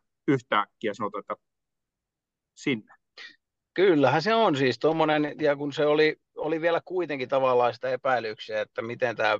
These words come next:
Speaker 2: tässä vauhdissa niinku pysyy, pysyy mukana, ja, ja kyllä niin kun sitten itse, itse olin kyllä aina sellainen jännittäjä tavallaan, <laughs> tavallaan, että kyllä siinä jopa varmaan jalat vähän tärisi.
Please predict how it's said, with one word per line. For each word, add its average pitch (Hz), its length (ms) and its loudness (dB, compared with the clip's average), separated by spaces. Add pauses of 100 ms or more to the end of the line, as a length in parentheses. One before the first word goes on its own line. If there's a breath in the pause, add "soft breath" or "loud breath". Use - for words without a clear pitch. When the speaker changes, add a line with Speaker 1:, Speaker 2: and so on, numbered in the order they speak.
(120)
Speaker 2:
tässä 110 300 -2
vauhdissa 104 440 -2
niinku 104 200 -4
pysyy, 101 440 -6
pysyy 104 280 -4 (220)
mukana, 110 380 0
ja, - 400 -2
ja 120 400 0
kyllä 127 260 -2
niin 135 140 -2
kun 131 220 -4 (1200)
sitten 117 280 -10
itse, 147 320 -2 (300)
itse 160 300 2
olin 147 220 4
kyllä 139 220 2
aina 139 220 2
sellainen 117 480 0 (220)
jännittäjä 110 640 -2
tavallaan, 98 560 -4 (100)
<laughs> - 140 -14
tavallaan, 110 440 2
että - 120 -6
kyllä 110 160 -12
siinä 110 200 -2
jopa 110 240 0
varmaan 110 300 2
jalat 113 260 4
vähän 101 200 -6
tärisi. 110 560 -2